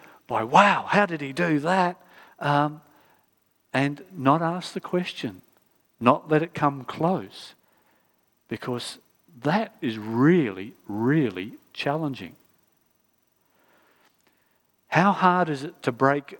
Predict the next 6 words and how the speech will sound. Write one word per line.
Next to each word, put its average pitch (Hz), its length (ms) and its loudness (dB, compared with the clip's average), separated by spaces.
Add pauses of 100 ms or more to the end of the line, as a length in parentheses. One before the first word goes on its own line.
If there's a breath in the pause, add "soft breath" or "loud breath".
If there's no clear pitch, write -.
(160)
us - 480 2 (320 soft breath)
out 131 220 2
of 131 180 -8 (100)
our 131 240 4
cultural 139 520 0
patterns? - 720 -4